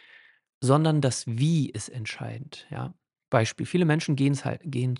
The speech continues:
ins Fitnessstudio, um, ja, du hast eine O P zum Beispiel, dann hast du deine drei, vier Wochen Reha und dann eigentlich,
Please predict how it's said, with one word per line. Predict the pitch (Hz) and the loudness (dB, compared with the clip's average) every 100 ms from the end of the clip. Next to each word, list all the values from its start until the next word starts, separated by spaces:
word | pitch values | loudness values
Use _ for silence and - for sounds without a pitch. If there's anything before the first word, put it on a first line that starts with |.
| - | -8
ins | 139 104 - | -12 -10 -8
Fitnessstudio, | 117 110 - - 135 123 | -8 -8 -10 -10 -12 -12
um, | - - 143 131 120 120 - _ _ _ _ _ _ - | -14 -6 -2 0 0 -4 -10 _ _ _ _ _ _ -8
ja, | 120 | -4
du | 127 | -2
hast | 117 - | 0 0
eine | 123 | -4
O | |
P | 143 - 113 117 110 | -4 0 2 4 2
zum | - 113 | 0 -4
Beispiel, | 107 110 110 - 113 | -2 -2 -4 -6 -6
dann | 110 110 | -4 -2
hast | 123 - | -4 -2
du | |
deine | 139 135 131 | -2 0 0
drei, | 120 127 | 0 0
vier | - 127 | 0 0
Wochen | 127 - 127 | 0 0 -2
Reha | 107 113 107 113 113 | 0 -2 -4 -4 -4
und | - 120 131 | -4 -4 -2
dann | 143 | 0
eigentlich, | 170 180 180 156 151 | 0 0 0 0 0